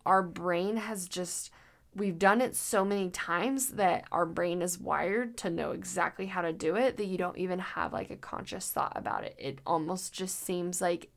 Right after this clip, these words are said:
instant. And habits are so powerful because it's our brains on autopilot. As humans, we have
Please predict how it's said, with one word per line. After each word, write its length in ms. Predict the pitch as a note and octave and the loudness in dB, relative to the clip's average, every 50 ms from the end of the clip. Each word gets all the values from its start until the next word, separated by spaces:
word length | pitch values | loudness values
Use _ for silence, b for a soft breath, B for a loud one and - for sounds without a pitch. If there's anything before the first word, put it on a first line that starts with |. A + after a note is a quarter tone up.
| _ _ - | _ _ -8
instant. 840 | D#3+ D3 D#3 E3 - - - - - - - - - - - - - B B B B B B B B B B B B B _ - | -8 -6 -6 -4 -4 -4 -4 -6 -8 -12 -12 -14 -18 -18 -20 -20 -20 B B B B B B B B B B B B B _ 4
And 400 | A3 A3 A3 G#3+ G#3 G#3+ G3+ - B B B B B B B | 6 8 8 8 6 4 0 -8 B B B B B B B
habits 480 | - - C4 C#4 E4+ F#4+ G4 G4 - | -2 2 2 4 4 2 0 0 -2
are 180 | - - C4 A#3 | -2 -2 -2 0
so 360 | - - - - A3 G3+ G#3 | -2 -2 -2 0 2 2 2
powerful 540 | G3+ - - - F3 F3+ G#3 - - D4 C4+ | 0 -2 0 2 4 4 2 2 0 -2 0
because 840 | A3 B3 A#3 - - - - - - - - - G#3 G3+ G3+ G3+ G#3 - | 0 0 -2 -2 -4 -12 -14 -10 -8 -6 -2 2 2 2 2 0 -2 -4
it's 260 | G3 G3 G3+ - - - _ - | -6 -6 -6 -8 -12 -10 _ 0
our 180 | F#3+ G3 F#3 | 2 4 2
brains 520 | F3+ - F3+ E3 E3 E3+ F3 F3 F3+ F3 - - - | 2 0 -6 -6 -4 -4 -2 -2 -2 -4 -6 -4 -2
on 280 | F3 F3 F3 E3 E3 - - _ _ _ - | 0 0 0 0 -2 -4 -10 _ _ _ 2
autopilot. 1040 | F3+ F#3+ F3+ F3 E3+ E3+ - - - E3+ D#3+ C#3 A2+ F2+ C#2+ - - - - - b b b b b b b b b b b b b b - | 4 4 4 4 2 0 -4 -8 -6 -4 -4 -4 -4 -4 -6 -8 -10 -12 -12 -12 b b b b b b b b b b b b b b -2
As 600 | - C4 C#4 D#4+ D#4+ D#4 - - - - - - | 0 2 2 2 2 4 2 2 0 0 -8 -4
humans, 640 | - G#3 G3+ F#3+ F#3 F3 E3+ E3+ E3+ F3 - - - - - - - F3 F3 F3 | 0 0 2 2 2 2 0 -2 -2 -2 -4 -4 -4 -6 -12 -16 -14 -12 -10 -8
we 300 | F3+ G3 G3 G#3 A3 A#3 | -8 -6 -6 -2 0 0
have 640 | A#3 F#3+ - - G3 F#3+ F#3+ F#3+ F#3 F#3 F#3 F3+ | 0 0 0 -2 0 0 2 4 4 4 2 2